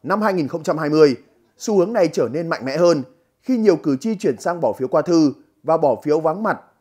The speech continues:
trong thời kỳ giãn cách về đại dịch covid mười chín. Do sự khác biệt giữa các đảng phái trong việc áp dụng các hình thức bỏ phiếu thay thế này, kết quả bầu cử có nhiều thay đổi. Thuật ngữ ảo ảnh đỏ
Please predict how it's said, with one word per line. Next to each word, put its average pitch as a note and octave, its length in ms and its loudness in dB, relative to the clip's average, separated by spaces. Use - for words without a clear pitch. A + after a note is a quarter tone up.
trong F#3+ 180 -4
thời D3+ 140 -2
kỳ C#3 220 -2
giãn C#3 220 -6
cách A3+ 200 -6
về C3+ 100 -2
đại A#2+ 140 -4
dịch B2+ 180 -8
covid D3+ 260 -4
mười B2+ 160 -6
chín. C#3+ 300 0
Do E3 260 0
sự F#3 200 0
khác A3+ 140 -2
biệt F#3 140 4
giữa E3 140 -4
các B3 160 -2
đảng D3+ 200 -4
phái D#3 200 0
trong A3 160 -4
việc F#3+ 160 0
áp G#3+ 160 -4
dụng D#3 160 -6
các G#3+ 120 -4
hình C#3 120 -4
thức F#3+ 180 -8
bỏ B2 220 0
phiếu B2+ 160 -2
thay C#3 120 -2
thế C3 160 -4
này, C3+ 280 -2
kết A#3 200 2
quả D3+ 120 2
bầu D3 180 2
cử D3 260 -2
có E3 80 -2
nhiều F#3 200 0
thay D#3 100 -2
đổi. C3+ 240 4
Thuật F#3 180 4
ngữ G3 320 4
ảo C#3 160 -2
ảnh B2+ 160 -2
đỏ B2 300 4